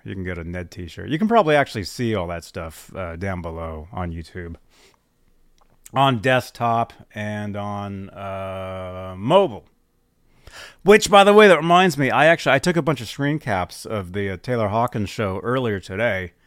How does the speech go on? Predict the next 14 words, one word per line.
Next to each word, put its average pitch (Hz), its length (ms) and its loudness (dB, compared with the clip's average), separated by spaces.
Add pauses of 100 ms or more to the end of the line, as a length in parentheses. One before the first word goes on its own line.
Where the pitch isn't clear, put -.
(340)
So - 180 -2
I 120 100 4
do 117 160 -2
have 156 160 2
some 117 140 -8
screen 131 360 -2
caps 95 380 -4
on 104 140 -4
my 95 140 -4
phone 107 420 -4
that 95 100 -10
we 85 100 -12
can 85 140 -20
show, 82 400 -18